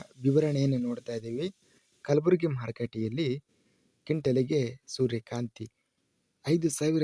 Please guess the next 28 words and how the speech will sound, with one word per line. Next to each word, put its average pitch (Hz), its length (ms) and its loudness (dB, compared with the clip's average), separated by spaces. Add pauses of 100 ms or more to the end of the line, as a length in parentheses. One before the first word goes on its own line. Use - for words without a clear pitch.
(120)
ನೂರು 139 180 2
ರೂಪಾಯಿರಿಂದ 123 520 0 (120)
ಹೆಚ್ಚಿನ 127 320 -2 (100)
ಬೆಲೆ 120 220 2
ಆರು 131 240 -2
ಸಾವಿರ 131 320 0
ಇನ್ನೂರು 139 260 -2
ರೂಪಾಯಿ, 139 280 -6 (560)
ಮಧ್ಯಸ್ಥ 113 520 -8
ಬೆಲೆ 117 200 0
ಐದು 123 140 -2 (100)
ಸಾವಿರ 123 220 -4 (140)
ಆರುನೂರ 120 340 0 (100)
ಐವತ್ತು. 107 320 -4 (440)
ಕೊಟ್ಟೂರು 185 400 4
ಮಾರುಕಟ್ಟೆಯಲ್ಲಿ 151 680 -2 (840)
ಐದು 151 160 -2 (140)
ಸಾವಿರ 147 260 -6 (140)
ಎಂಟುನೂರ 139 380 -6 (140)
ಎಂಟರಿಂದ 135 480 -4 (580)
ಹೆಚ್ಚಿನ 147 380 0 (140)
ಬೆಲೆ 147 200 4 (440)
ಒಂಬತ್ತು 143 420 -2 (120)
ಸಾವಿರ 139 260 -2 (160)
ಏಳ್ನೂರ 147 220 2 (120)
ಹತ್ತೊಂಬತ್ತು 151 480 -8
ರೂಪಾಯಿ 127 320 -4
ಇದೆ, 147 160 0